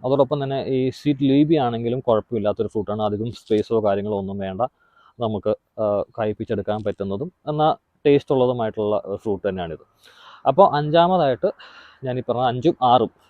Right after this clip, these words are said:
ഈ രണ്ടും ഒരു ഓഫർ തന്നേക്കുവാണ്. അപ്പോൾ അതിനകത്ത് നിങ്ങൾക്ക് ചൂസ് ചെയ്തെടുക്കാം ഏതാണെന്നുള്ളത്. അപ്പോൾ,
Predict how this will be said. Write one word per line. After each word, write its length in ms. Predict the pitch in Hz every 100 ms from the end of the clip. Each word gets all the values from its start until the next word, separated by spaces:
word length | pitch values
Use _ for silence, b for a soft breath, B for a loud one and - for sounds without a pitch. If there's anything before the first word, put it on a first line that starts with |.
| -
ഈ 140 | 127 127
രണ്ടും 300 | 123 123 - -
ഒരു 120 | 127
ഓഫർ 400 | 127 127 - 147
തന്നേക്കുവാണ്. 440 | 123 123 123 107 139
അപ്പോൾ 180 | 127
അതിനകത്ത് 340 | 123 135 113 202 - - -
നിങ്ങൾക്ക് 240 | 131 123
ചൂസ് 160 | 127 120
ചെയ്തെടുക്കാം 420 | 123 107 101 170 - B B B B -
ഏതാണെന്നുള്ളത്. 500 | 123 123 110 98 98 233 -
അപ്പോൾ, 180 | -